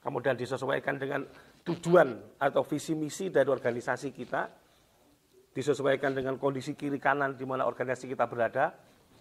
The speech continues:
tentu itu bukan pekerjaan yang sederhana. Dan itu menjadi tugas kita bersama.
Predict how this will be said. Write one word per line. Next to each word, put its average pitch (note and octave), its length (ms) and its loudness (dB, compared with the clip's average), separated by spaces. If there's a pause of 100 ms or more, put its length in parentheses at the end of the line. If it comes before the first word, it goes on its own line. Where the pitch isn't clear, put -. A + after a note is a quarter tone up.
(160)
tentu D3 240 -6
itu A2+ 160 -4
bukan G2+ 320 -6
pekerjaan F#2+ 400 -6
yang F#2 40 -12
sederhana. E2+ 520 -12 (560)
Dan A#2+ 240 -2
itu F#3 320 -4
menjadi B2 240 2
tugas - 320 -8
kita E2+ 240 -12
bersama. - 400 -20